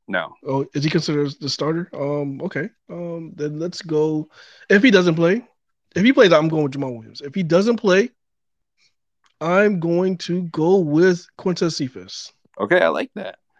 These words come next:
Speaker 2: Hell yeah.
Speaker 1: We have, like, about twelve minutes or so. We can bring people up, talk about thoughts on the game,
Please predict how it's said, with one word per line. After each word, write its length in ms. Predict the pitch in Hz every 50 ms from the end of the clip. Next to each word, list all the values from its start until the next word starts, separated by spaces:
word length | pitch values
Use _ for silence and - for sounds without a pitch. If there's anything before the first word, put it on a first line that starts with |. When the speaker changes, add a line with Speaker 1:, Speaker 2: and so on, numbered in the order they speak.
| _ _ _ _ _ _ _
Speaker 2:
Hell 360 | - 131 127 - 190 202 208 165
yeah. 400 | 135 147 196 196 123 120 120 123 - _ _ _ _ _ _ _ _ _ _ _ _ _ _ _ _ _ _ _ _ -
Speaker 1:
We 120 | 104 104 107
have, 280 | 120 117 113 117 -
like, 220 | - 104 101 - -
about 540 | 92 87 92 92 90 90 90 90 87 85 - _ _ _ _ _ _
twelve 420 | - - - - 101 98 95 95 92
minutes 380 | 101 98 92 92 90 - -
or 80 | 85 85
so. 420 | - - - 92 90 90 87 85
We 140 | 82 87 90
can 100 | - 92
bring 160 | 87 92 90
people 320 | - - - 85 - 90 90
up, 140 | 87 - -
talk 180 | - 90 87
about 220 | _ - 87 80 _ -
thoughts 260 | 90 90 92 92 -
on 80 | 92 90
the 80 | 87 82
game, 540 | 82 92 95 98 95 95 95 92 95 98